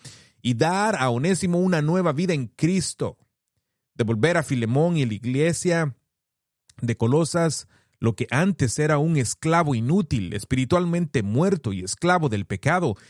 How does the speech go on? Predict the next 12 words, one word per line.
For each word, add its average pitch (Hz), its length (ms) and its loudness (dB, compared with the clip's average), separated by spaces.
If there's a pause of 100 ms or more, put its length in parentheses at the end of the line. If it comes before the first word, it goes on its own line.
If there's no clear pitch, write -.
(120)
y 123 120 2
ahora 202 460 2 (160)
es 135 240 -2
un 175 140 2
hermano 135 600 0
útil, 107 600 -2 (160)
espiritualmente 123 1500 -2 (120)
vivo. 87 400 -10 (1300)
Pregunta: 104 680 -4 (1120)
¿cuánto 202 280 -2
tiempo 139 420 -2
tendrá, 101 600 -4